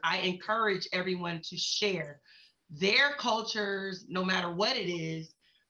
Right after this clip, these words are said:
what their background is, as long as it's, you know, not religious. Of course, we can't do that there, but it,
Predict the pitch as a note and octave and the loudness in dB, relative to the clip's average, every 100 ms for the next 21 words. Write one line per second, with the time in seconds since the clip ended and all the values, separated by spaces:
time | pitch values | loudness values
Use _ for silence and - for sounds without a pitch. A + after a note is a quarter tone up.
0 | - F#3 G#3 A3 F#3+ F#3 F3+ F#3 F3 E3+ | -2 0 2 2 2 2 2 2 4 2
1 | E3 D#3+ F3 F#3 F3+ D#3+ D#3+ F#3 F3+ D#3 | -2 -2 0 0 0 -4 -6 -2 0 2
2 | E3 F3 D#3+ E3 F3+ D#3 - D#3 F#3+ D#3+ | 0 -2 -2 0 0 -2 -8 -8 -6 -6
3 | - D#3 C#3+ F3+ D#3+ - D#3 C#3+ D3+ - | -8 -14 -8 -6 -6 -8 -10 -8 -8 -4
4 | G#3 A#3 A#3+ - - _ - G3+ G3 F3 | -2 -2 -6 -12 -20 _ 0 4 4 2
5 | - F#3+ D3+ | 2 0 -2